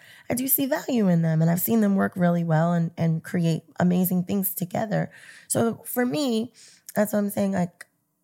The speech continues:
I think that people enter your life and that you encounter them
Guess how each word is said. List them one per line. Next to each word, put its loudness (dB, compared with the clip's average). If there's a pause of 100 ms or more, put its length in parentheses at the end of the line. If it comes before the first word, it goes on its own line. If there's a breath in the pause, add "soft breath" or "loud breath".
(160)
I -6
think -4 (140)
that -2
people -6
enter 2
your 2
life -2
and 2
that 0
you 4
encounter 0
them 2